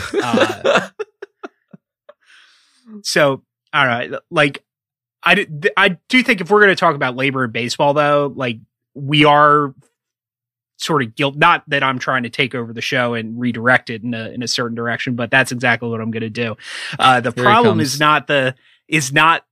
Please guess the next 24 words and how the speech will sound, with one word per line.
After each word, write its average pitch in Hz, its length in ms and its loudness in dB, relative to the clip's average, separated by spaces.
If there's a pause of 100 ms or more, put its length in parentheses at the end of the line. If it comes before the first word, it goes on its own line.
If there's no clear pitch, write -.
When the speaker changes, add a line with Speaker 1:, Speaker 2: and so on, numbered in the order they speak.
(120)
Speaker 1:
the 151 80 -6
spending 151 380 0
at 123 60 -4
the 127 80 -14
top 120 300 -4
of 120 40 -12
the 117 60 -14
free, 123 260 -10 (300)
free 135 180 -2
agent 120 240 -4
market. 117 400 -8 (800)
It's 151 280 -6
that, 135 260 4 (920)
uh, 120 280 -2 (360)
the 147 200 -4
incentive 180 420 2
structure, 151 320 0
the 131 80 -6
financial 143 460 0
incentive 127 340 -2
structure 127 380 -2
is 120 100 -6
built 135 360 -2
so 127 500 -2